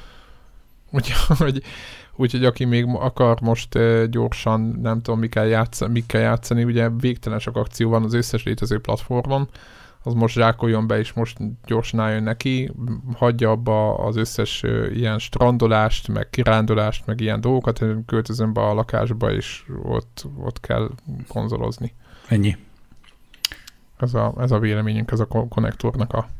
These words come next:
Speaker 1: a nyári, ö, javaslata <laughs> pihenésre. Zárjátok be az ablakokat, és elég a klíma.
Speaker 2: Így van.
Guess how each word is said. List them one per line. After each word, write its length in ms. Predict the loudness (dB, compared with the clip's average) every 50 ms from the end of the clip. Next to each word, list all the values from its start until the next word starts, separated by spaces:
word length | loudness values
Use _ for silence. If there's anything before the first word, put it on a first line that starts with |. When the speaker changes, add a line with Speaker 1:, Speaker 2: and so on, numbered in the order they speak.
| -12 -14 -14 -14 -10 -6 -4
Speaker 1:
a 100 | -4 -4 -4 -4 -2
nyári, 400 | 2 2 2 2 2 0 -2 -2 -2 -4 -6 -6 -10 -14 -14 -14 -16 -18 -18 -14 -8
ö, 60 | -6 -6 -6 -6 -6 -6 -4 -2 -2 -2 -2 -4 -4 -2
javaslata 640 | -2 0 0 0 -2 -2 -4 -4 -2 -2 -2 6 12 12 12 12 12
<laughs> 260 | 10 6 6 0 0
pihenésre. 760 | 0 2 4 4 4 4 2 2 4 4 6 6 8 8 6 6 2 -2 -10 -16 -14 -12 -12 -12 -12 -14 -16 -18 -20 -14 -4 4
Zárjátok 420 | 6 8 8 8 6 4 4 4 4
be 60 | 4
az 100 | 4 6
ablakokat, 440 | 6 4 4 2 2 2 0 0 0
és 160 | 0 0 0
elég 220 | 2 2 2 2
a 80 | 0 -2
klíma. 360 | 0 0 0 0 2 0 -2 -4 -8 -20 -20 -20 _ -2 4
Speaker 2:
Így 200 | 6 6 6 8
van. 200 | 6 4 4